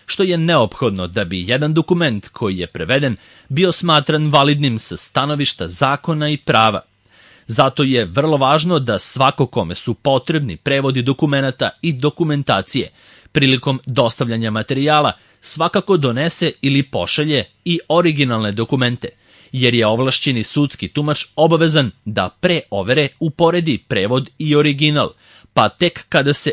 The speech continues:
uveri u njihovu istovetnost, može i da stavi svoj pečat. Dokumenta nam možete dostaviti lično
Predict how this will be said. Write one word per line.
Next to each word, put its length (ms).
uveri 420
u 100
njihovu 500
istovetnost, 760
može 440
i 100
da 120
stavi 320
svoj 280
pečat. 440
Dokumenta 760
nam 320
možete 480
dostaviti 560
lično 400